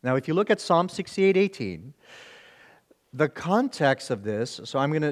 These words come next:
just read it straight from here, but feel free to open up your Bibles as well. Psalm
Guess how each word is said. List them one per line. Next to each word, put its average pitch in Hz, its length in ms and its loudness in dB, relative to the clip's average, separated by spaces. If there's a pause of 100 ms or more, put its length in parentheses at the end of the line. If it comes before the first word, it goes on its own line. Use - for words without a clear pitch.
(140)
just 139 260 -4
read 151 140 0
it 135 60 -6
straight 156 200 -2
from 170 140 -4
here, 147 160 0
but 123 160 0
feel 147 180 2
free 143 220 -2
to 139 240 -4
open 147 320 0
up 139 160 -2
your 139 80 0
Bibles 127 420 0
as 160 180 -4
well. 104 280 -4
Psalm 147 500 0